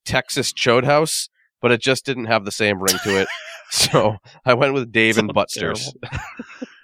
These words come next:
Speaker 3: I was just betting that it was something firefighter related, so, like, the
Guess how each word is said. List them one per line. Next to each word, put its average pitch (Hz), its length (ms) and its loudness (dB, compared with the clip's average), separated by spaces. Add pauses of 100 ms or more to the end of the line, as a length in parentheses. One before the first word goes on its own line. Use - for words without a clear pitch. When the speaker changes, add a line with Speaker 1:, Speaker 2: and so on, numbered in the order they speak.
(1160)
Speaker 3:
I 151 120 4
was 180 160 2
just 147 200 0
betting 127 280 2
that 117 140 4
it 113 40 2
was 113 180 2
something 131 500 0
firefighter 110 640 2
related, 104 460 0
so, 110 180 -2
like, 104 280 0
the 101 400 0